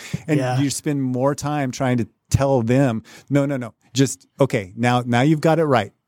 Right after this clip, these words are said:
Speaker 1: Oh, why are you taking a screenshot?" Blah, blah, blah. Li-, like, more time that, and then them being like, "Can you get it closer?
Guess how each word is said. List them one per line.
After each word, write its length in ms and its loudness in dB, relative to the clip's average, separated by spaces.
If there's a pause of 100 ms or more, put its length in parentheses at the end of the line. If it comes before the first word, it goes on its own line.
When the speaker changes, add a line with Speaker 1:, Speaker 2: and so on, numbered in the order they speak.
Speaker 1:
Oh, 140 4
why 180 2
are 40 0
you 80 -4
taking 260 0
a 60 4
screenshot?" 500 -2 (140)
Blah, 180 0
blah, 140 0
blah. 100 -4 (280)
Li-, 60 -8
like, 200 -4
more 440 0
time 240 -6
that, 140 -8
and 140 0
then 100 4
them 180 4
being 180 2
like, 120 -4
"Can 160 -2
you 100 4
get 180 2
it 120 -2
closer? 640 2